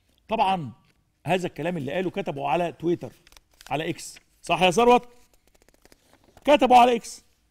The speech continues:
وبعدين طبعا بسرعة الدنيا اتقلبت عليه. هو كتب هذا الكلام والدنيا اتقلبت عليه أهو.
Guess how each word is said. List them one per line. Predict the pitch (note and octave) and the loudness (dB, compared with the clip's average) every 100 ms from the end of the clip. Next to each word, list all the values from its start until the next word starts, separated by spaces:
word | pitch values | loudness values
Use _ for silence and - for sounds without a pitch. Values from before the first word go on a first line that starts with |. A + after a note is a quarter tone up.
| _ _ _ _ | _ _ _ _
وبعدين | C4 D#4 C#4 D4 C4 G#3 G3+ _ _ _ | -2 4 4 4 0 -4 -8 _ _ _
طبعا | B3 G3+ F3 F3 | -2 0 -2 -4
بسرعة | E3 - A#3 F3+ | -8 -6 -2 -2
الدنيا | C#3 F3+ E3 | -4 -8 -8
اتقلبت | E3+ D3 A#2+ | -10 -12 -12
عليه. | F#2+ F2+ - _ _ _ _ _ _ _ _ - | -18 -20 -20 _ _ _ _ _ _ _ _ -12
هو | D3 | -8
كتب | F#3+ E3+ | -6 -4
هذا | D#3 D#3+ | -4 -6
الكلام | - D#3 G#3+ C4 _ _ _ _ _ _ _ | -6 -4 -4 -6 _ _ _ _ _ _ _
والدنيا | C#3 C#3+ A3+ G#3+ | -10 -6 -6 -6
اتقلبت | G3 F#3+ D3+ | -4 -4 -4
عليه | B2+ C3 | -12 -10
أهو. | - | -10